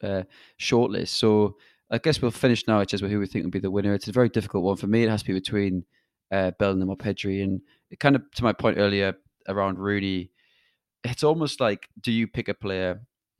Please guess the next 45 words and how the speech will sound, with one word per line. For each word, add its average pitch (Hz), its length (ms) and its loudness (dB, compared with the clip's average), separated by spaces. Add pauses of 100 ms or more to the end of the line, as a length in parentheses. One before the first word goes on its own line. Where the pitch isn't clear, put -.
(300)
who 107 120 -4
has 95 120 -2
made 98 240 0
so - 120 -6
many 92 160 -2
appearances 90 440 -4
because 90 220 -12
they've 92 120 -10
already 90 340 -4
kind 90 320 -4
of 85 40 -6
established 90 440 -6
themselves? 104 440 -2 (300)
Bellingham 107 300 4
has 98 100 -2
only 98 160 0
been 95 200 -2
in 92 80 -2
the, 90 120 -6
on 95 140 -4
the 90 100 -4 (180)
kind 92 140 -2
of, 87 140 -4 (180)
in 92 140 0
the 92 60 0
world 92 200 -2
stage - 540 -6
or 90 100 -4
top 101 240 -6
stage 92 220 -4
and 92 100 -2
Pedri 90 280 -6
for 87 280 -6
a - 60 -8
couple - 180 -10
of 87 60 -8
seasons. 90 280 -2
They're 85 100 -6
both 95 200 -4
really 90 160 -2
young. 95 160 0
They're 90 80 -6
both, 87 160 -6
like, - 120 -6
eighteen. 87 440 -4